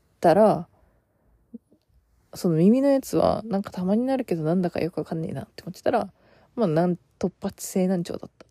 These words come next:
ていうところと、で、なんだろう、あの、病院に行った時に、も、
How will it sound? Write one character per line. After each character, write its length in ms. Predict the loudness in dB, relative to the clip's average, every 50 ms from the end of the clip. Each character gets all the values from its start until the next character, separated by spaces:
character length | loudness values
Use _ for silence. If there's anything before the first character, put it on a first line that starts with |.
| _
て 100 | -12 -10
い 40 | -10
う 40 | -10
と 100 | -10 -14
こ 120 | -12 -12
ろ 80 | -12 -10
と、 280 | -4 0 0 0 0 -2 -10 -20 -20 _ _ _ _ _ _ _ _ _ _ _ _ _ _
で、 200 | -6 -4 -4 -2 -2
な 100 | -2 -4
ん 80 | -4
だ 60 | -8 _
ろ 160 | -14 -16 -16 -18 _ _
う、 20 | -14
あ 120 | -14 -12
の、 520 | -12 -12 -14 -14 -14 -14 -16 -16 -18 -18 -20 _ _ _ _ _ _ _ _ _ _ _ _ _ _ _ _ _ _ _ _ _ _ _ _ -20 _ _ _
病 140 | 2 4 6
院 60 | 6
に 80 | 4 4
行 20 |
っ 20 | 2
た 100 | 0 -2
時 200 | -2 0 0 2
に、 260 | 0 0 -2 -4 -12 _ -20 _ _ _ _ _ _ _ _ _ _ _ _ _ _ _ _ 0
も、 220 | 2 2 2 0